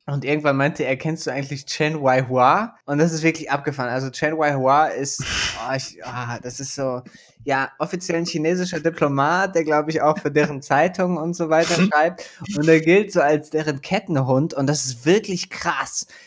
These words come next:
Speaker 1: wie der einfach bei Twitter <laughs> reingeht und einfach so westliche Politiker einfach in den Kommentaren beleidigt. Also das muss man jetzt.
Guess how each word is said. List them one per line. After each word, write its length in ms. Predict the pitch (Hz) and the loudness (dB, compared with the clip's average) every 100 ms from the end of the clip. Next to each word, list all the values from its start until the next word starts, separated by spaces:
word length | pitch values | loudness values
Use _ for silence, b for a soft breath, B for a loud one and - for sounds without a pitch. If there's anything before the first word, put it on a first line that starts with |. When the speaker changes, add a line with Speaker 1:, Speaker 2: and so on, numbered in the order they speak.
| 143 | -10
Speaker 1:
wie 80 | - | 0
der 180 | 156 139 | 2 2
einfach 300 | 160 180 170 | 0 -2 -2
bei 140 | 143 | -2
Twitter 400 | 139 - 226 196 | -2 -4 -2 -2
<laughs> 60 | 165 | -2
reingeht 640 | 139 175 202 165 156 185 | 0 2 2 0 0 -2
und 120 | 160 139 | -4 -4
einfach 360 | 143 180 175 | -4 -2 -2
so 160 | - 151 | -2 0
westliche 500 | 156 170 - 240 165 | 0 0 -4 -10 -10
Politiker 680 | 151 147 175 180 185 175 113 | -6 -4 -4 -6 -4 -4 -2
einfach 500 | 131 190 247 - 208 | 0 0 -2 -6 -6
in 120 | 185 | -2
den 140 | 180 175 | -2 0
Kommentaren 880 | 170 165 160 - 156 180 185 180 - | -2 -2 -4 -4 -2 -2 -4 -8 -6
beleidigt. 880 | - 156 165 196 196 123 - - - | 0 2 4 2 2 -2 -6 -12 -10
Also 200 | 127 131 | -8 -8
das 140 | - | -10
muss 200 | 175 180 | -8 -8
man 140 | 156 139 | -8 -10
jetzt. 240 | 175 - | -12 -16